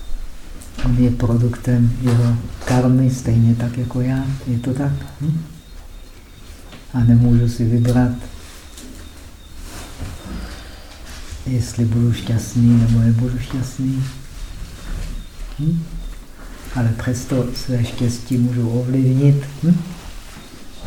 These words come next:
Tím, že budu meditovat na meta a tak dále, na Brahma viháry. Ale tím, že medituju na meta, neznamená, že všechny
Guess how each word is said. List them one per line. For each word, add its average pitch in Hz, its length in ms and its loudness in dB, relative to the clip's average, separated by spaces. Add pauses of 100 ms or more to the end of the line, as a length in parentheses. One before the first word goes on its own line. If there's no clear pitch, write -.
(140)
Tím, 120 300 6
že 117 100 4
budu 113 300 6
meditovat 117 600 4 (100)
na 117 260 2 (1000)
meta 120 500 2 (440)
a 113 60 -6
tak 117 160 -2
dále, 113 440 -2
na 117 60 0
Brahma 110 440 -2
viháry. 117 480 0 (2750)
Ale 117 140 0
tím, 120 280 4
že 117 100 6
medituju 117 580 6
na 113 140 4
meta, 120 560 6 (840)
neznamená, 120 720 8
že 113 180 4
všechny 120 640 2